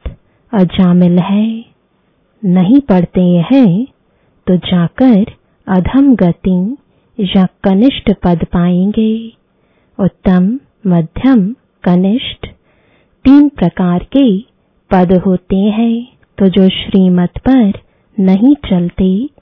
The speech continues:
उनके लिए समझना चाहिए, यह तो अजामिल से भी अजामिल है। जन्म जन्मांतर कुछ ऐसे पाप करते आए हैं।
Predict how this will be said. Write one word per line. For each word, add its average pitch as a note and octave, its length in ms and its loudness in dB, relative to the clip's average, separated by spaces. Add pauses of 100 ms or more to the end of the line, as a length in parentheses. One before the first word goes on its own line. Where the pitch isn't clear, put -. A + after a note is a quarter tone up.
(380)
उनके F#3+ 380 2
लिए F#3 460 0
समझना F3+ 720 0
चाहिए, G#3 840 0 (800)
यह F#3 260 2
तो A#3+ 380 2 (440)
अजामिल F#3 640 0
से F#3 340 -2
भी G#3 400 -4 (340)
अजामिल F#3 680 2
है। A#3 320 -2 (520)
जन्म F#3 380 2
जन्मांतर F#3 960 2 (560)
कुछ - 160 -2
ऐसे F#3+ 460 2
पाप G#3 460 0
करते F#3+ 540 0
आए F#3 280 2
हैं। A#3 540 -2